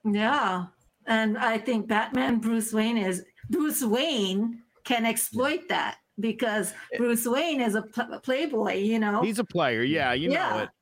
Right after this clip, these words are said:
Speaker 2: Eh,
Speaker 3: I'm
Speaker 2: eh,
Speaker 3: sure
Speaker 2: and the
Speaker 3: he's
Speaker 2: one
Speaker 3: lied to women
Speaker 2: Yeah.
Speaker 3: before.
Speaker 2: The one thing we keep leaving out is, can we throw Robin in the mix to
Speaker 3: Ooh.
Speaker 2: help?
Speaker 3: That's, I
Speaker 2: The
Speaker 3: think, again, like with Alfred, that's just sort of, that's part of the tool
Speaker 2: Yeah.
Speaker 3: belt.
Speaker 2: Yeah.
Speaker 3: You know, you don't see the boy wonder coming.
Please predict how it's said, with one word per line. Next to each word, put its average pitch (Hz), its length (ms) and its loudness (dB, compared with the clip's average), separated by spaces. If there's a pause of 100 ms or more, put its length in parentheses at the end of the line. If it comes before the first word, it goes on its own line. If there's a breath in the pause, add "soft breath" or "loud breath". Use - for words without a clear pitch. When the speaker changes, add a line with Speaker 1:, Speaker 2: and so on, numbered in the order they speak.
(100)
Speaker 2:
Eh, 175 140 0
Speaker 3:
I'm 190 140 2
Speaker 2:
eh, - 20 -2
Speaker 3:
sure - 200 -2
Speaker 2:
and 208 60 2
the 208 40 2
Speaker 3:
he's 196 80 2
Speaker 2:
one 233 140 2
Speaker 3:
lied 156 280 2
to 143 100 2
women 135 340 2
Speaker 2:
Yeah. - 100 -2
Speaker 3:
before. 101 460 -4 (460)
Speaker 2:
The 185 100 4
one 208 280 0
thing 226 200 0
we 175 200 0 (100)
keep - 220 -2
leaving 156 340 0
out 180 220 4
is, 127 180 -2
can 139 160 -2
we 139 120 2
throw 147 300 2
Robin 143 480 4
in 127 100 -2
the 120 80 -2
mix - 560 -6 (540)
to 135 80 4
Speaker 3:
Ooh. - 20 0
Speaker 2:
help? 131 380 2 (680)
Speaker 3:
That's, 147 280 0
I 151 160 4
Speaker 2:
The 127 80 -2
Speaker 3:
think, 131 220 0
again, 143 380 2
like 127 240 2
with 127 160 2
Alfred, 107 480 0
that's 113 180 0
just 131 220 -2
sort 127 200 2
of, 104 200 0
that's 120 200 -2
part 139 260 0
of 113 60 -2
the 104 80 -2
tool 135 200 -2
Speaker 2:
Yeah. 123 40 -2
Speaker 3:
belt. 95 300 0 (340)
Speaker 2:
Yeah. 107 180 -4 (340)
Speaker 3:
You 110 140 0
know, 120 300 2
you 117 120 0
don't 143 200 -2
see 160 140 0
the 143 80 0
boy 135 260 0
wonder 131 340 0
coming. 120 400 -2